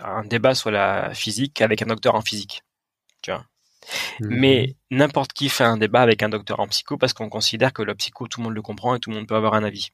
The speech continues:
Speaker 1: C'est, on, si vous voulez, enfin, si c'est juste, mais avoir un débat vraiment structuré et cohérent, c'est quand même difficile. Donc, euh,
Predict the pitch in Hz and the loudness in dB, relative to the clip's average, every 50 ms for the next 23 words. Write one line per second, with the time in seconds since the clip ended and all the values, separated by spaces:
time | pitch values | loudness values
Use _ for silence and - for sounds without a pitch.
0 | _ _ _ _ _ _ _ _ _ _ _ _ _ _ _ _ _ _ _ _ | _ _ _ _ _ _ _ _ _ _ _ _ _ _ _ _ _ _ _ _
1 | _ _ - _ - - _ - - - - - _ - 95 127 - 127 - - | _ _ -14 _ -14 -18 _ 0 0 0 0 -6 _ -12 -6 -6 -4 -2 0 0
2 | - 107 110 110 110 123 139 120 104 - 107 107 - - - - - 117 113 117 | 0 -2 -4 -4 2 4 4 4 4 2 -2 0 -2 -6 -4 -4 -4 -2 -2 -2
3 | 151 151 - - - - - - - - - - - - - 117 117 120 - - | -2 -2 -4 -6 -10 -12 -14 -12 -10 -10 -10 -12 -12 -10 -4 0 2 2 2 2
4 | - 110 113 117 120 113 117 117 113 120 127 110 131 131 127 110 110 113 120 120 | 2 2 4 4 4 4 4 2 4 2 4 4 6 4 4 4 2 0 -2 -4
5 | 113 - - - _ - 113 117 123 117 - - 113 107 101 107 127 135 143 143 | -6 -8 -10 -10 _ -6 0 0 0 0 0 0 0 0 0 2 0 0 0 -2
6 | - - - - - _ - - 120 - - 120 117 117 107 - - - 107 - | -8 -16 -18 -18 -16 _ -6 -6 -4 0 2 0 0 0 -4 -6 -6 0 2 2
7 | - - 135 131 120 120 110 104 110 104 101 | 2 2 0 0 0 -2 -2 -2 -4 -4 -4